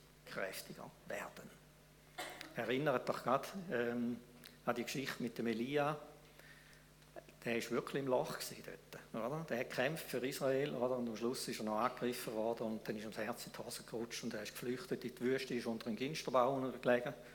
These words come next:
und hat gesagt, "Es ist genug, Herr. Ich bin nicht auch besser als meine, was? Ja. Bin auch nur ein Mensch", oder?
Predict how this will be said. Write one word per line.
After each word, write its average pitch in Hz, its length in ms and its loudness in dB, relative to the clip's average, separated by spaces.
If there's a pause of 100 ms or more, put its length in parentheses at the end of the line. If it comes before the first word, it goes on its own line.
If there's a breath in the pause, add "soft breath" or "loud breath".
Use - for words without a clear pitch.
und 120 160 -6
hat 120 120 0
gesagt, 120 300 2 (540 loud breath)
"Es 127 280 2
ist - 360 -8
genug, - 460 -14
Herr. - 320 -10 (180)
Ich - 260 -6
bin 104 220 -8
nicht 101 240 -8
auch - 240 -4
besser - 460 -8
als - 220 -8
meine, 85 280 -12 (200)
was? - 360 -14
Ja. - 80 -10 (840)
Bin 120 140 0
auch 107 80 -4
nur 101 100 -10
ein 98 100 -12
Mensch", - 320 -12
oder? - 240 -14